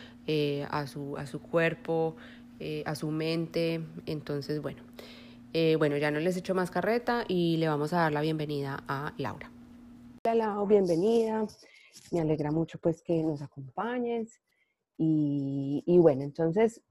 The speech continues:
eh, yo ya te presenté, pues, hace un momentico, pero me gustaría que, eh, nos contaras un poquito sobre ti, eh, que nos hablaras sobre lo que tú haces, eh, bueno, etcétera, etcétera.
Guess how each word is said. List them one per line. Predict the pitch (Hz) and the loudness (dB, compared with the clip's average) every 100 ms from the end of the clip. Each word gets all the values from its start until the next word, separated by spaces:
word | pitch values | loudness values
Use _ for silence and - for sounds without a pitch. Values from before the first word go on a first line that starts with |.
| _ - | _ 2
eh, | 175 170 160 160 | 4 6 4 4
yo | 180 165 | 6 6
ya | 170 180 | 6 2
te | 220 | 0
presenté, | 180 160 156 147 170 156 | 0 0 0 0 2 2
pues, | - 185 | 2 0
hace | 190 208 | 2 0
un | 196 | 0
momentico, | 185 156 - 240 202 | -2 -2 -2 -4 -2
pero | 180 170 | 0 0
me | 156 | 0
gustaría | 156 139 - 147 139 139 160 | -2 -4 -4 -2 -2 -2 -4
que, | 190 180 156 _ _ - - _ - | 0 0 0 _ _ -20 -20 _ 0
eh, | 156 151 147 143 | 2 2 2 2
nos | 156 - | 2 0
contaras | 151 147 147 143 | -4 -2 -4 -2
un | 170 165 | -2 -2
poquito | 170 170 165 170 | 0 0 4 4
sobre | 156 139 131 | 4 2 -2
ti, | - 180 202 208 208 208 _ _ _ _ _ _ - | -2 2 4 6 4 2 _ _ _ _ _ _ 0
eh, | 151 151 147 143 143 139 135 - _ | 2 4 4 4 2 2 0 -4 _
que | - 160 | 4 6
nos | 156 147 | 8 6
hablaras | 147 147 143 135 147 | 4 4 4 4 2
sobre | - 156 143 139 131 139 | 4 4 6 4 4 2
lo | 139 | 0
que | 143 | -2
tú | - - | -2 2
haces, | 170 185 190 180 175 175 175 - - - _ _ | 4 4 4 6 8 8 6 0 -18 -20 _ _
eh, | 139 139 135 | 4 6 6
bueno, | 131 165 | 4 2
etcétera, | 139 135 147 143 | 0 2 6 6
etcétera. | - - | 6 -2